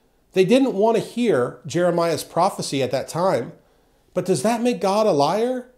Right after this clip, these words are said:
He's not. He's not a liar. In court, if you don't want to hear what the judge tells you,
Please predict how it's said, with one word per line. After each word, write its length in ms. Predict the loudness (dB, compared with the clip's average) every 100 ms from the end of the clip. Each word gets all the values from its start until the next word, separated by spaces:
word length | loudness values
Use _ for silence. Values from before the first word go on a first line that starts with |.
| _
He's 380 | -2 -2 0 0
not. 380 | 0 -2 -6 -8
He's 180 | -4
not 180 | -2 0
a 40 | 2
liar. 480 | 2 2 0 -2 -8 _ _ _ _ -2
In 180 | 0
court, 600 | -2 -2 4 4 4 -8 -20 _ _ _ _
if 240 | -2 -2 -4 -16
you 240 | -10 0 4
don't 160 | 6
want 160 | 6 2
to 40 |
hear 240 | 0 0 2
what 200 | 2 0
the 80 | -4
judge 420 | -2 -2 -2 -6
tells 420 | -4 -2 0 -2
you, 300 | -4 -6